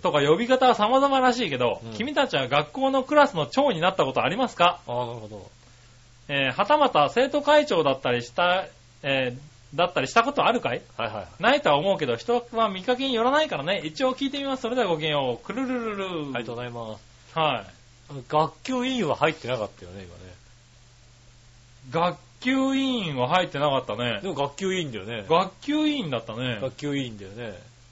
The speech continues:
Speaker 1: クラス委員、級長、委員長、学級長、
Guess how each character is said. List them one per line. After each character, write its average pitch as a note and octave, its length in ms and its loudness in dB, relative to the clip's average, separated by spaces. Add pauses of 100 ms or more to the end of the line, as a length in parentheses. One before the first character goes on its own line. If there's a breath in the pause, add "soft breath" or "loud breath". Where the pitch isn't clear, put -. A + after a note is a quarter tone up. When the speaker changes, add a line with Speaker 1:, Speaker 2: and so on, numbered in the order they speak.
(240)
Speaker 1:
ク F#3+ 100 -8
ラ B3+ 180 2
ス A#3+ 200 -6
委 A3+ 60 -4
員、 D#3 300 -6 (340)
級 G3+ 240 -6
長、 A#2+ 340 -4
委 D#3+ 180 -6
員 D3+ 260 -8
長、 A2+ 300 -6
学 B2 320 -2
級 G3+ 240 -8
長、 A2+ 320 -4